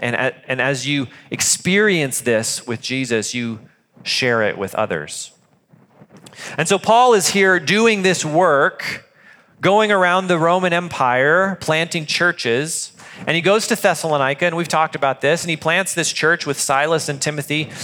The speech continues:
and then he has to leave. And he, he has this fear that the disciple-making work that he's been doing isn't done yet. He hasn't given the Thessalonians everything they need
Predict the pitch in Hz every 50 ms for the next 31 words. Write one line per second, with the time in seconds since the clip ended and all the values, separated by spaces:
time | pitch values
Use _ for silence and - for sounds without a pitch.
0 | - - - - 170 170 170 175 175 175 165 170 175 190 208 190 175 190 196 175
1 | - - 165 139 143 175 202 180 120 82 78 - - - - - _ _ _ _
2 | _ _ _ _ _ _ _ _ _ _ _ _ _ _ _ _ _ _ _ -
3 | - - - _ _ _ _ _ _ _ _ _ _ _ - - 160 180 180 170
4 | - - - - - - 175 175 180 185 175 180 - 170 156 - - - - -
5 | 226 240 226 185 147 139 139 143 139 147 135 131 151 147 147 143 - - - 160
6 | 170 190 190 - 190 202 190 170 160 160 170 170 170 - 170 156 151 139 135 135
7 | 143 165 156 135 127 139 143 - - 131 127 127 - - - 151 147 135 123 -
8 | 139 131 127 120 117 113 113 151 175 175 151 131 120 107 107 110 113 117 120 117
9 | _ _ _ _ _ _ _ _ _ _ _ _ _ - - - 156 165 156 156
10 | 185 175 151 - - 107 95 113 113 120 120 113 104 87 76 65 62 58 - -
11 | - - - - - - - _ _ _ _ _ - - 127 117 - - 147 156
12 | 170 175 165 185 175 - 92 - - - - _ _ _ _ _ - 110 104 123
13 | 156 175 156 185 190 180 180 170 - - 160 151 - - 147 147 143 139 139 139
14 | 135 135 127 113 131 - 123 127 127 131 143 147 123 - - 139 135 131 120 120
15 | 120 127 123 117 120 127 147 160 165 143 113 104 90 90 92 - - 120